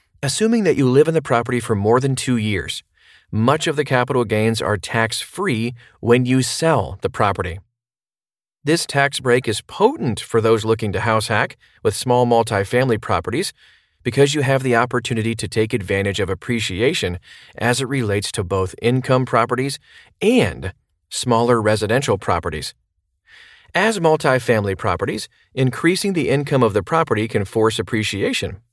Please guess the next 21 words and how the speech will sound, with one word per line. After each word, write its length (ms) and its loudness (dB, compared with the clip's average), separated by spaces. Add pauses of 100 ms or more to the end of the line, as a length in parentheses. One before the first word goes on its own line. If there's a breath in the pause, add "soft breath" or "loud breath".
(460)
As 160 0
hybrid 480 0
properties, 520 -2
duplexes, 640 -2
triplexes, 760 -2
and 140 -4
fourplexes 800 -2 (420 loud breath)
can 220 2 (140)
also 720 0
benefit 580 -2
from 200 -6
appreciation 800 -2 (320 loud breath)
caused 400 2
by 160 2
an 220 0
improving 540 0
local 400 0
market. 560 -4 (760 loud breath)
When 160 4
closing 380 2
properties, 520 0